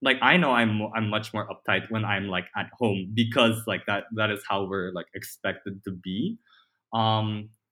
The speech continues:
in terms of, like, how we talk, it's very, I think it's much more, um, much more formal. And also, like, the dynamic in the sense that, like,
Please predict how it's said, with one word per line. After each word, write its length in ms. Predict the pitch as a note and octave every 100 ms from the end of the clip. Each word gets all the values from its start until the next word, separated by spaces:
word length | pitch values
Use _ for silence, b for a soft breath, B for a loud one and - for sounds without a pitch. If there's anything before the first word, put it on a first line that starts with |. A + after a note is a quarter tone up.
| -
in 160 | B2+ C3
terms 220 | C#3+ B2+
of, 160 | C3+ C3
like, 220 | A#2 A2+
how 160 | A#2+ A2
we 180 | A2+
talk, 320 | A2 A2+ A2 G#2
it's 180 | G2+
very, 400 | G#2 G#2 G2+ G2 -
I 80 | G#2+
think 140 | A#2+
it's 200 | A2+ A2+
much 300 | A2 G#2 - -
more, 380 | G#2 G2 F#2+ _ _ _ _ _ _ _ _ _ -
um, 280 | F#2+ F2+ F2
much 220 | G#2 -
more 160 | A2+ G#2+
formal. 640 | - G2+ A2 A#2+ C3+ - b b -
And 160 | C#3 C#3+
also, 340 | D3 D#3 F3
like, 200 | D#3 C3 C3 - -
the 160 | B2+
dynamic 640 | C3 B2+ C3 B2+ B2 C3 B2 -
in 120 | A2
the 80 | A2
sense 320 | A2 G#2+ A2
that, 180 | G#2+ G2 - _ _ _ _ _
like, 160 | A#2+ A#2